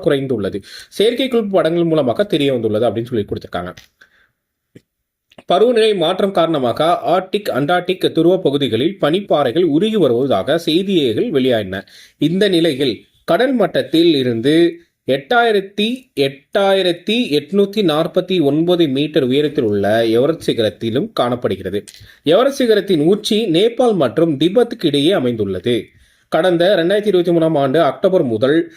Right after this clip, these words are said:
க-, ஜனவரி வரை நாசா எடுத்த செயற்கைக்கோள் படங்களை ஆராய்ந்ததில் கடந்த இரண்டு ஆண்டுகளில் ஜனவரியில் பனியின் உறைவு எல்லை அளவு அதிகரித்ததாகவும்,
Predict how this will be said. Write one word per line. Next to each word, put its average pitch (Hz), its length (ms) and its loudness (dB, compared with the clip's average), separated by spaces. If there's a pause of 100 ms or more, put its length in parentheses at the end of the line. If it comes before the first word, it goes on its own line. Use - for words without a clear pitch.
(240)
க-, 156 200 0
ஜனவரி 202 460 2
வரை 131 440 0
நாசா 196 360 0
எடுத்த 151 300 0
செயற்கைக்கோள் 175 440 0
படங்களை 127 380 0
ஆராய்ந்ததில் 123 560 0 (240)
கடந்த 190 280 0
இரண்டு 202 300 2
ஆண்டுகளில் 147 400 0
ஜனவரியில் 165 680 0
பனியின் 208 380 0
உறைவு 175 460 0
எல்லை 120 360 0
அளவு 127 420 2
அதிகரித்ததாகவும், 135 960 -2